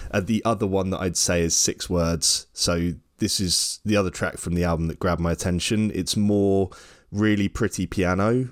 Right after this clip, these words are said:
with Garvey's hopeful lyrics, and it starts that way, but then it drops at about two minutes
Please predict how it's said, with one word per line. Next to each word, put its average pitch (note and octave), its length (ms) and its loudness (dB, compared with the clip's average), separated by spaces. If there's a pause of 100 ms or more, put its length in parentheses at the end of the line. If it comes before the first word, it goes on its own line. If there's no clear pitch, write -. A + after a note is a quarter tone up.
with F2 400 -2 (100)
Garvey's F2+ 460 0
hopeful F#2+ 360 -2
lyrics, G#2+ 420 0
and F2+ 120 0
it F2 100 -2
starts - 560 0
that E2+ 220 -4
way, E2 220 0
but E2 240 -4
then F2+ 160 0
it F#2 120 -4
drops - 460 -2
at F2 60 0
about F2+ 340 -2
two G2+ 220 0
minutes - 420 -2